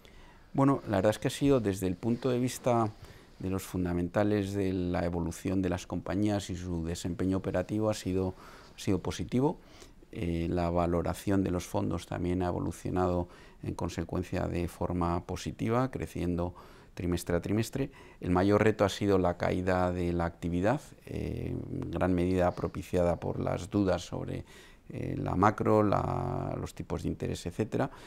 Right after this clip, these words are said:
y eso ha propiciado una caída tanto de las inversiones, que, pues, muchas veces ha alargado la curva J de los fondos, o de las desinversiones, eh, y creado ciertas dificultades por, por las, eh,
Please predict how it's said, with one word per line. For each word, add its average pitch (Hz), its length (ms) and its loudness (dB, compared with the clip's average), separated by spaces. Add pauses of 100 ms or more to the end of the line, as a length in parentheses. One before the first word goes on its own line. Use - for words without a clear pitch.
(260)
y 101 100 4
eso 101 160 6
ha 101 80 8
propiciado 104 640 4
una 104 380 6
caída 98 480 4
tanto 98 260 0
de 95 260 -2
las 95 380 -2
inversiones, 113 800 2 (480)
que, 90 320 0
pues, 90 240 -8
muchas 95 200 -2
veces 90 220 -2
ha 92 40 0
alargado 87 320 4
la 87 120 2
curva 85 300 -2
J 90 260 -4
de 90 80 -2
los 92 140 -4
fondos, 123 560 2
o 92 200 -2 (320)
de - 60 -4
las 85 140 0
desinversiones, 98 880 0
eh, 82 60 -6
y 80 480 -6
creado 87 240 -2
ciertas - 360 -6
dificultades 90 680 -6
por, 87 240 -6 (400)
por 90 160 0
las, 82 440 0
eh, 87 200 -4